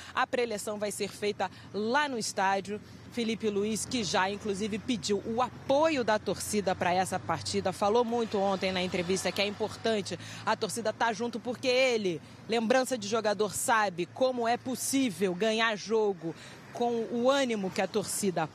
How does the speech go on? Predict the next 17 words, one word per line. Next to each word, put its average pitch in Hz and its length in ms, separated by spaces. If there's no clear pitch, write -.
passa 277 360
pros 185 260
jogadores, 196 720
mas 294 160
que 277 100
também 226 260
assumiu 214 320
bastante 190 420
a 175 40
responsabilidade. 185 960
Disse 208 420
que 196 280
é 226 80
responsabilidade 190 800
dele 214 200
fazer 196 320
com 202 240